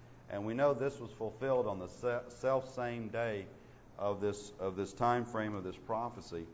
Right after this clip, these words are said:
such that these people did come out, and they spoiled Egypt and took possessions of the Egyptians with them as they went forward. Let's look at, uh, Exodus, the third chapter, and see this calling forth of Moses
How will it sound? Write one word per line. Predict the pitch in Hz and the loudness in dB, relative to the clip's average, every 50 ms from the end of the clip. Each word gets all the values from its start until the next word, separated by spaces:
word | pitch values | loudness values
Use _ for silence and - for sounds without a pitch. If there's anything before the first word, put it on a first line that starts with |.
| - - - - - | -16 -18 -20 -20 -20
such | - - - 117 117 120 - | -4 0 2 2 2 2 0
that | 208 196 - | -2 -2 -2
these | - 120 120 117 | -4 -6 -6 -6
people | - - 139 139 135 - 117 104 | -6 -2 -2 -2 2 2 2 2
did | 92 95 127 143 139 - | 2 2 0 0 0 -2
come | - 113 107 107 | -2 -2 0 0
out, | 104 104 107 104 101 - - | 2 2 4 2 2 0 -2
and | 92 98 101 | -6 -4 -4
they | 98 101 92 - | -4 -4 -6 -8
spoiled | - - - 127 135 139 139 131 120 127 | -12 -6 0 4 6 8 8 8 6 4
Egypt | 120 123 117 - 92 80 - - - - - - - - - - - | 0 -2 -4 -6 -8 -10 -10 -12 -16 -20 -20 -20 -20 -20 -20 -14 -12
and | - 87 | -12 -6
took | - 123 117 - - | -4 -2 -4 -2 -4
possessions | 104 90 90 107 113 117 113 - 98 90 80 | -8 -4 -2 -2 -2 -2 -2 -6 -8 -8 -6
of | 90 87 85 85 | -6 -6 -6 -6
the | 87 | -8
Egyptians | 87 82 87 95 107 107 107 - - 85 80 | -10 -10 -6 -6 -6 -6 -6 -8 -10 -10 -8
with | 87 98 110 110 107 92 | -2 -2 -2 -2 -2 -4
them | 78 78 78 76 - - - - - - - - - - - - - | -8 -8 -8 -10 -12 -16 -18 -20 -20 -20 -20 -20 -20 -20 -20 -16 -8
as | - 87 90 85 85 | -6 -4 -4 -4 -4
they | 92 90 | -4 -4
went | 90 90 92 92 90 - - | -4 -4 -6 -8 -8 -6 -2
forward. | 107 107 107 95 82 78 - - - - - - | 0 0 2 0 -2 -4 -8 -12 -16 -18 -20 -20
Let's | - - | -10 -6
look | - 123 120 117 | -6 -4 -2 -2
at, | 107 87 - - - 92 | -4 -4 -4 -4 -2 0
uh, | 90 87 82 80 - | 0 2 0 0 0
Exodus, | 87 110 110 - - 104 95 90 - | -2 -2 -2 -2 -6 -8 -8 -8 -10
the | - 80 | -14 -8
third | - 107 104 107 104 - | -4 -2 -2 -2 -2 -2
chapter, | - 95 90 90 90 - 90 87 85 - - - - - - - - - - - - - - - - - - - - - - - - - - - - - - - | 0 0 0 0 0 -2 -8 -10 -10 -12 -16 -20 -20 -20 -20 -20 -20 -20 -20 -20 -20 -20 -20 -20 -20 -20 -20 -20 -20 -20 -20 -20 -20 -20 -20 -20 -20 -20 -14 -12
and | 87 85 | -10 -10
see | - - 107 107 104 | -6 -4 -2 -2 0
this | 95 95 95 87 - - - - - - - - - - - - - - - - - - - - - - - - - - - - - - - - - - | 0 0 -2 -2 -4 -8 -14 -16 -18 -20 -20 -20 -20 -20 -20 -20 -20 -20 -20 -20 -20 -20 -20 -20 -20 -20 -20 -20 -20 -20 -20 -20 -20 -20 -20 -20 -12 0
calling | - 113 113 110 107 104 98 | 4 6 6 6 6 4 0
forth | 95 - - 101 101 101 98 95 | -4 -2 -2 0 0 0 0 -2
of | 82 78 | -6 -4
Moses | 85 98 98 101 101 90 80 82 80 - - | -2 0 2 2 0 0 -4 -8 -10 -12 -14